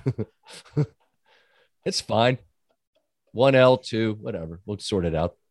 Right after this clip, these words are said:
They sent him one. Uh, I got some. j-, no, and I say no, no, I haven't. But I'm, I'm not a jersey person. Like, that's not my thing. I don't, I don't wear 'em. A lot of people do, and I get it. You like 'em,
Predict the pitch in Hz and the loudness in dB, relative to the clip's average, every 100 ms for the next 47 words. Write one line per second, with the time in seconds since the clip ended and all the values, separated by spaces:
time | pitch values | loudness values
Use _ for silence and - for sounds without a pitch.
0 | _ - 170 - 175 117 92 92 - _ | _ 0 0 4 4 4 2 -2 -8 _
1 | _ _ _ _ - 143 160 170 196 185 | _ _ _ _ 0 4 4 6 4 4
2 | 143 135 - - 160 156 - - _ - | -2 -4 -8 0 4 6 4 -4 _ 2
3 | 185 208 - 202 190 196 202 - 139 180 | 6 6 4 2 4 6 4 0 0 4
4 | 160 143 143 120 - - 226 262 220 240 | 6 6 2 -2 -8 -4 0 0 0 2
5 | 262 247 165 185 160 151 - 220 - 67 | 4 2 2 -2 -2 -4 -4 -4 -6 -10
6 | 90 107 123 147 143 120 117 113 85 107 | -8 -2 -2 0 -2 -2 -2 -2 0 0
7 | 123 - - 113 117 113 135 160 170 - | 0 -2 -2 0 2 4 6 4 0 -4
8 | 175 233 254 262 269 330 - _ _ 156 | 4 4 4 2 0 -2 -6 _ _ -2
9 | 202 175 254 104 101 123 131 143 170 185 | 0 4 4 4 0 -2 2 0 0 -6
10 | 185 | -8